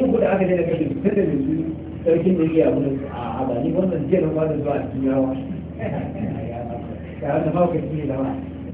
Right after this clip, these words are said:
Mahaukaci ne aka tara ne jama'a. Sai ce, Wallahi, tallahi ba mahaukaci ba. Kun ji, kun ji, kun ji, kun ji, biyar da aka zama kwanta bacci. Amma mu dai wannan kuɗin so kwanta da su a jihu. Kuma zamanin wane ya fi, a wane ya mutu da sai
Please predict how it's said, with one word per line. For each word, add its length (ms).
Mahaukaci 360
ne 100
aka 200
tara 220
ne 100
jama'a. 320
Sai 240
ce, 100
Wallahi, 560
tallahi 380
ba 100
mahaukaci 380
ba. 100
Kun 260
ji, 120
kun 260
ji, 140
kun 160
ji, 120
kun 220
ji, 80
biyar 280
da 80
aka 180
zama 120
kwanta 260
bacci. 300
Amma 220
mu 100
dai 220
wannan 340
kuɗin 240
so 160
kwanta 240
da 80
su 140
a 100
jihu. 340
Kuma 260
zamanin 440
wane 280
ya 160
fi, 160
a 320
wane 240
ya 160
mutu 160
da 100
sai 380